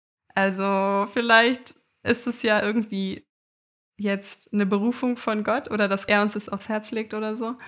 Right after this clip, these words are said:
Und dann war, haben wir eigentlich gar nicht mehr viel gesagt und sind an dem Abend auseinandergegangen und ich war super aufgeregt und war so,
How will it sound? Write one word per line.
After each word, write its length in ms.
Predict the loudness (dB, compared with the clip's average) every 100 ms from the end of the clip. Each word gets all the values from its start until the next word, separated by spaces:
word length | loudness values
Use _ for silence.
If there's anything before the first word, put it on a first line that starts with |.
| -20 -20 -20 -20 -12
Und 320 | -2 0 0 2
dann 320 | 2 2 4
war, 120 | 6
haben 160 | 6 4
wir 120 | 4
eigentlich 260 | 4 4 6
gar 120 | 6
nicht 160 | 8
mehr 120 | 6 8
viel 160 | 6
gesagt 360 | 8 8 8 6
und 80 | 4
sind 140 | 6
an 120 | 6
dem 140 | 6 6
Abend 240 | 6 6
auseinandergegangen 840 | 4 6 6 6 4 6 6 4
und 120 | 2
ich 100 | 2 4
war 140 | 4
super 460 | 4 2 4 6 6
aufgeregt 580 | 4 0 2 2 0
und 300 | -2 -2 0
war 160 | 2 2
so, 200 | 0